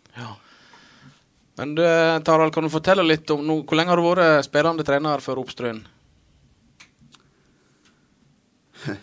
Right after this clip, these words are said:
Speaker 2: Ja, så er det. Ehm, jeg var trener en periode <clears throat> før jeg ble student også,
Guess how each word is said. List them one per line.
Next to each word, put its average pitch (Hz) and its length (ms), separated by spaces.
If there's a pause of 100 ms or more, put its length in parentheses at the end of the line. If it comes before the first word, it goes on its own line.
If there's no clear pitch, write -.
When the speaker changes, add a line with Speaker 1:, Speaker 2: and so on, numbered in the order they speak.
(100)
Speaker 2:
Ja, 101 180
så 110 160
er 113 60
det. 110 140 (200)
Ehm, 117 600 (3000)
jeg 110 100
var 139 220
trener 110 420
en 120 100
periode 110 580 (520)
<clears throat> - 680
før 117 180
jeg 98 80
ble 95 100
student 113 540
også, 143 240